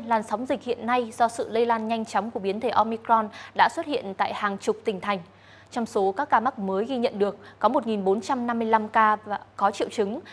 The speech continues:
và gần mười hai nghìn ca không có triệu chứng. Hiện tình hình dịch bệnh đang diễn biến phức tạp tại Trung Quốc. Thành phố Thượng Hải của nước này trong một tháng qua đối mặt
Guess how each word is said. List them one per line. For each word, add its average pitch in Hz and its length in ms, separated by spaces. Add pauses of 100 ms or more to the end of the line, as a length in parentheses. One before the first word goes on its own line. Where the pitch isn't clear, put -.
(160)
và 220 80
gần 196 360
mười 196 140
hai 254 200
nghìn 208 200
ca 214 200
không 208 200
có 190 100
triệu - 140
chứng. 214 300 (540)
Hiện 220 260
tình 220 220
hình 214 200
dịch 208 180
bệnh 226 160 (140)
đang 240 200
diễn 240 240
biến 196 200
phức 320 180
tạp 254 180 (100)
tại - 140
Trung 196 220
Quốc. 311 240 (340)
Thành 254 100
phố 233 220
Thượng 285 180
Hải 202 240
của 185 160
nước 247 200
này 202 240
trong 220 140
một 196 120
tháng 190 200
qua 240 220 (220)
đối 220 120
mặt 254 160